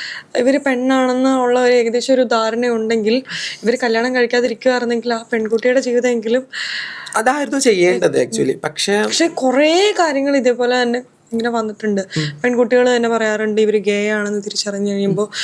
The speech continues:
Speaker 1: അവരുടെ ലൈഫും കൂടെയാണ് പോകുന്നത്.
Speaker 2: അതെ.
Speaker 1: ഓക്കെ, ഇവര് ഇങ്ങനെ ആയിക്കോട്ടെ,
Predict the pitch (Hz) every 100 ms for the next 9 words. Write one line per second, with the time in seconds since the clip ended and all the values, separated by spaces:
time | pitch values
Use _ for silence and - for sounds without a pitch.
0 | - - 202 285 294 269 277 277 285 294
1 | 254 233 220 202 190 165 160 147 151 233
2 | 240 269 262 233 320 403 587 294 320 320
3 | 277 269 262 247